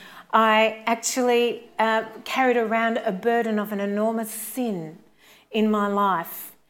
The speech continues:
And after I became a Christian, I, I went and I, I had some prayer healing, and I understood that part of my release and part of my freedom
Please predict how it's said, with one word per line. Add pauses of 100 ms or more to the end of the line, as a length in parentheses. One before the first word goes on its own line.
(320)
And
after
I
became
a
Christian,
I,
I
went
and
I,
I
had
some
prayer
healing, (380)
and
I
understood
that
part
of
my
release
and
part
of
my
freedom